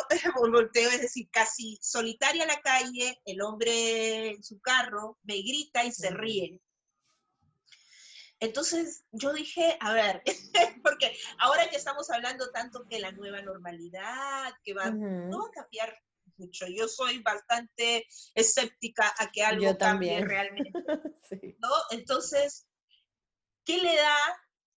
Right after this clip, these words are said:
Speaker 1: ¿qué, qué, qué puede pasar por la mente de este hombre al gritarme? ¿No? ¿Qué,
Speaker 2: Mm.
Speaker 1: qué, qué satisfacción le puede dar a este hombre gritarme negra?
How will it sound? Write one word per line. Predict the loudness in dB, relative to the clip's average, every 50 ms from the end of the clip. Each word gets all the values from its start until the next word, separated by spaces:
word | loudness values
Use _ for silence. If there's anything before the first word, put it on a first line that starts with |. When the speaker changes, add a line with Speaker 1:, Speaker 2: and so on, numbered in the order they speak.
| _ -6
Speaker 1:
¿qué, | -4 -4 -4 -4 -8 -10 -6
qué, | -6 -6 -6 -6 -6
qué | -8 -8
puede | -6 -6 -6 -4 -4 -2
pasar | 0 0 0 0 0 0 -2 -2 -4
por | -6 -4
la | -4 -4 -4
mente | -4 -6 -4 -4 -2
de | -2
este | -2 -2 -2 -4 -4
hombre | -4 -4 -4 -6 -6 -6 -4 -4 -2
al | -2 -2 -2
gritarme? | -4 -4 -4 0 2 2 2 2 -4 -10 -10 -12 -12 -14 _ _ _ _ _ _ _ _ _ _ _ _ _ -14
¿No? | -10 -8 -6 -6 -6 -8 -12 _ _ _ _ _ _ _ -4
¿Qué, | 0 2 2 2 0 -2
Speaker 2:
Mm. | -2
Speaker 1:
qué, | 2 2 4 4 4 4 4 6 6 4 4 2 -2 0
qué | 0 2
satisfacción | 4 4 2 2 0 -6 -6 -2 -2 -2 -2 -2 -6 -8 -4 -2 2 4 6 6 6 4 0
le | -8 -10 -10
puede | -12 -8 -4 -2 -2 0 0 2 2
dar | 4 4 4 2 2 0 -6 _
a | -8 -6
este | -6 -6 -4 -2 0 2
hombre | 2 0 0 -4 -4 -2 -2 -2 -4 -6 _ _ _ _ _ _ _ _ _ _
gritarme | -8 -4 -4 -4 0 2 2 2 2 0 -4 -2 2
negra? | 4 4 6 4 4 0 -2 -4 -4 -6